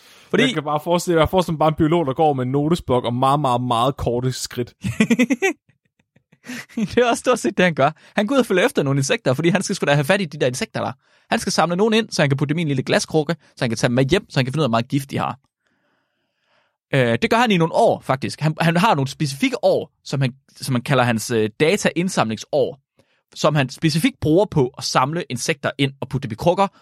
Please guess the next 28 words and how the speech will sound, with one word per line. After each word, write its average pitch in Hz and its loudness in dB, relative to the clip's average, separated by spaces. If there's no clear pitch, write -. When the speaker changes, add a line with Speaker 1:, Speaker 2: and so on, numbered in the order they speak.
Speaker 1:
og 139 -10
tage 151 0
dem 127 -2
med 139 4
hjem 143 2
til - -12
sit - -10
laboratorie. 107 -2
Og, 147 6
øhm, 123 -2
han 180 0
har 220 2
jo 190 2
noget 131 2
erfaring - -2
allerede 117 0
her. 110 0
Han, 135 -2
han 147 0
har 165 4
været 127 0
videnskabsmand 120 -4
i, 104 -4
i 104 -6
et 104 -6
stykke - -6
tid 139 0
nu, 104 -12